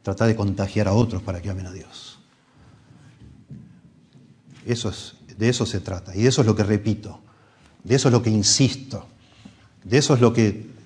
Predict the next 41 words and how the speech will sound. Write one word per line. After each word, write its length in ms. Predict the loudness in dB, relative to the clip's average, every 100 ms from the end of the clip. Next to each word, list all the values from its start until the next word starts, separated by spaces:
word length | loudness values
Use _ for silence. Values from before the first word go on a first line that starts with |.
| -10
trato 300 | -4 -2 0
de, 140 | 0 0
de 160 | 0
manera 220 | 2 2
espontánea, 580 | 2 0 2 4 2 0 -10 -10
en 120 | -8
todo 140 | -2 0
momento, 320 | 2 2 4
ver 140 | 2
todas 140 | 4 2
las 100 | 0
conexiones. 680 | -6 -8 -8 -6 -4 -4 -8 -20 -20 -20 _ _
Para 140 | -6 -4
decirle, 220 | -2 0
hijo, 220 | -2 -4
mirá, 360 | -4 -4 -6 -10 -18 -20 -14
mirá. 380 | -10 -8 -10 -14 -20 _ _ _ _ _ _ _
Uf, 480 | -20 -20 -20 -20 -18
mirá 220 | -10 -8
quién 220 | -6 -6
somos, 400 | -6 -6 -6 -6
mirá 160 | -6 -8
quién 180 | -8 -10
sos 180 | -8 -6
vos, 160 | -6
mirá 160 | -6 -6
quién 160 | -8
soy 160 | -8 -12
yo, 220 | -12 -14
tremendo. 520 | -12 -10 -8 -10 -12 -18 _ _ _ _ _ _ -20 -20 _ _ _ _ _
Hijo, 220 | -12 -6
no 80 | -4
me 100 | -4
pidas 240 | -4 -4
perdón 280 | -4 -6 -6
a 80 | -6
mí, 200 | -8 -12
pedile 320 | -10 -8 -8
perdón 280 | -8 -10 -10
a 40 |
Dios. 520 | -12 -14 -18 -20 -20